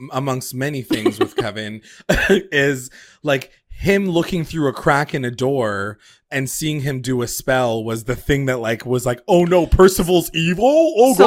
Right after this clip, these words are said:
Speaker 1: God, I gotta go."
Speaker 2: thank you for
Speaker 1: Like
Speaker 2: bringing this up. This is the part that I don't understand. And I think even Veronica says it later on. She's like, "Wait," she's like, "if Kevin's helping us with that, that must mean that he, like, no longer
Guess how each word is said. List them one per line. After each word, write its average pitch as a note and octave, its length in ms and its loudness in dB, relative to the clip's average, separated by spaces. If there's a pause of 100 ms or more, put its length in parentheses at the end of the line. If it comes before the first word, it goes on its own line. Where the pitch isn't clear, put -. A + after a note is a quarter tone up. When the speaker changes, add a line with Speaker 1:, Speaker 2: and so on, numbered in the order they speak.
Speaker 1:
God, A3 80 6
I - 20 6
gotta G#3+ 240 4
go." G3+ 100 0
Speaker 2:
thank B3+ 240 4
you D4+ 140 2
for F4 120 -2
Speaker 1:
Like D4 80 0
Speaker 2:
bringing C4 280 0
this A3+ 260 -2
up. D3+ 300 -2
This C4 240 -2
is F4 120 -8
the F#4 100 -6
part A3+ 260 -2
that A3 120 -4
I G3 120 0
don't F#3 220 -6
understand. F3+ 760 -6
And G#3+ 140 -2
I G#3+ 100 0
think A#3 300 -6
even C#4+ 240 -4
Veronica G3+ 400 -4
says A#3 180 -8
it - 140 -8
later F#3+ 240 -8
on. F#3 140 -8
She's F#3 240 -10
like, F#3+ 220 -8 (380)
"Wait," D4+ 320 0
she's A3 180 -8
like, G#3+ 200 -2
"if G#3 140 -4
Kevin's A3 360 -6
helping A#3 340 -4
us G#3 160 -6
with D#3 200 -8
that, D#4 440 4 (240)
that A#3 160 0
must C4 240 -4
mean A3 140 -4
that A#3 140 -2
he, A#3 200 -6
like, A3 160 -2
no A#3 160 -6
longer G3 320 -4